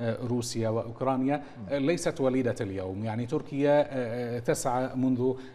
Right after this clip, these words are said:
Speaker 1: آه، بدء هذه الأزمة،
Speaker 2: صح.
Speaker 1: ولكن، آه، ما، آه، دلالة، آه، ما ضرورة وجود مثل هذه القمة، آه، آه، قمة، آه، يعني القمة التي عقدت في أستانا، ما هي ضرورة
Speaker 2: نعم.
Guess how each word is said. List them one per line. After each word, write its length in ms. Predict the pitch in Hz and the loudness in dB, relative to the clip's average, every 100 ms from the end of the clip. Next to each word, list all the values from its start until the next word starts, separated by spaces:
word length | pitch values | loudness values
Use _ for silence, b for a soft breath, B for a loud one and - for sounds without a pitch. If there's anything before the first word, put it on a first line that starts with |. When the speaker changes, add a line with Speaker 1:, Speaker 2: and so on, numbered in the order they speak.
| - | -4
Speaker 1:
آه، 100 | 127 | 0
بدء 320 | 117 147 127 - | 2 2 0 -2
هذه 420 | 120 107 92 110 | -2 -2 -2 -6
الأزمة، 580 | - 120 117 123 104 113 | -4 -6 -4 -4 -2 0
Speaker 2:
صح. 60 | |
Speaker 1:
ولكن، 380 | 143 185 185 170 B B B | 2 0 -2 -4 B B B
آه، 100 | 131 139 143 123 | -4 -2 4 4
ما، 640 | 113 120 156 196 190 - | 6 4 6 4 2 4
آه، 180 | 135 117 | 4 4
دلالة، 340 | 110 131 165 - - 127 | 2 2 0 -2 -8 -4
آه، 180 | 113 | -2
ما 360 | 104 110 131 143 | -2 0 0 0
ضرورة 460 | 127 135 190 143 107 | 2 4 4 2 0
وجود 460 | 113 117 151 131 95 | -2 0 0 0 -2
مثل 300 | 117 113 95 | -6 -6 -4
هذه 540 | 120 110 104 110 - | -4 -4 -4 -4 -4
القمة، 520 | 113 101 123 117 117 | -6 -4 -2 0 0
آه، 60 | 117 B B B - 117 98 117 107 | -2 B B B -2 0 0 -4 -6
آه، 40 | 110 110 | -8 -4
قمة، 540 | 123 117 110 - 110 B B B - | 0 2 0 0 -2 B B B -6
آه، 440 | 117 107 104 113 | -2 0 -2 -6
يعني 360 | 113 110 101 113 | -6 -4 -2 -4
القمة 340 | 110 123 120 | -6 -2 0
التي 400 | 110 113 120 117 117 | 2 0 0 -2 0
عقدت 520 | 107 117 123 110 107 | 0 0 0 -2 -2
في 380 | - 117 113 117 127 | -2 -2 -2 -6 -6
أستانا، 500 | 113 - 123 113 107 B - 120 | -8 -4 -2 -2 -4 B -12 -2
ما 260 | 131 139 | 0 0
هي 340 | 135 135 135 131 B B - - - 131 107 95 92 | 2 4 4 2 B B -16 -16 -12 -10 -10 -2 2
ضرورة 380 | 127 185 135 95 | 4 4 2 -2
Speaker 2:
نعم. 220 | 120 | -8